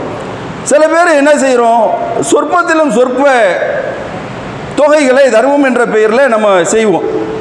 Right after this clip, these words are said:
அப்போ செஞ்சுட்டு அதை கூட என்ன செய்வோம், அதை ஒரு பெரிதுபடுத்தி விளம்பரம் செய்யக்கூடிய மனநிலையில நம்ம இன்னைக்கு இருந்துகிட்டு இருக்கோம். இதான் யதார்த்தமான வாழ்க்கை. ஒரு யாருக்காவது ஒரு உதவியை செஞ்சுட்டாங்கன்னா பல, ப-,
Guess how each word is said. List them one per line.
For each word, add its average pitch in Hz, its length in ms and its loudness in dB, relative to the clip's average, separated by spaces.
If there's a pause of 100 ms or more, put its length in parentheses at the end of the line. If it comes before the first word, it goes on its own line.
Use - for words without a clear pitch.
(1500)
அப்போ 320 220 2 (100)
செஞ்சுட்டு 320 580 0 (500)
அதை 294 240 2
கூட 339 300 2
என்ன 302 180 2
செய்வோம், 254 720 0 (500)
அதை 247 180 2
ஒரு 233 140 2
பெரிதுபடுத்தி 302 760 0
விளம்பரம் 277 480 2
செய்யக்கூடிய 220 520 0
மனநிலையில 233 640 2 (840)
நம்ம 277 300 2 (160)
இன்னைக்கு 214 320 0
இருந்துகிட்டு 208 260 0
இருக்கோம். 190 160 0
இதான் 277 240 2
யதார்த்தமான 220 640 2
வாழ்க்கை. 185 380 0 (2250)
ஒரு 269 160 0
யாருக்காவது 294 580 2
ஒரு 262 220 2
உதவியை 254 520 0
செஞ்சுட்டாங்கன்னா 214 600 0
பல, 208 200 0
ப-, 202 300 0